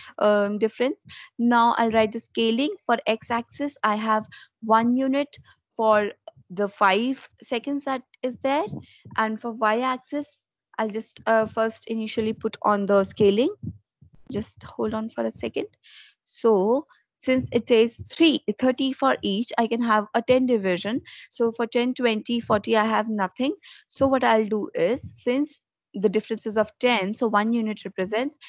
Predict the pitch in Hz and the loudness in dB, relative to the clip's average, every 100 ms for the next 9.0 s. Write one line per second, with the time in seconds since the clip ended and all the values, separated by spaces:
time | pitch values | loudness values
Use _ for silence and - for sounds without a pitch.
0 | - _ _ 226 208 269 - 214 214 208 | -20 _ _ 2 2 0 -4 -4 -4 -4
1 | 208 220 220 208 254 247 202 202 196 190 | -6 -8 -8 -6 -2 -2 -2 -4 0 0
2 | 190 - 123 - - _ _ - 208 202 | 0 -4 -6 -12 -14 _ _ -10 -8 -6
3 | 196 180 196 190 202 190 190 180 170 - | -4 -2 -2 -8 -8 -8 -8 -8 -6 -6
4 | 175 - - - 226 - - - 240 240 | -6 -8 -12 -14 -14 -16 -16 -6 0 2
5 | 240 233 233 214 233 247 233 269 - 233 | 2 0 0 0 -2 0 0 0 -6 -6
6 | 208 190 220 247 233 220 196 - 226 - | -6 -6 -2 0 0 0 -4 -6 -10 -6
7 | 294 339 - - _ 226 220 247 240 262 | -4 -4 -6 -20 _ -8 -4 0 2 0
8 | - 202 202 190 _ - 254 - 302 359 | -2 -2 -2 -8 _ -8 -8 -4 -4 -4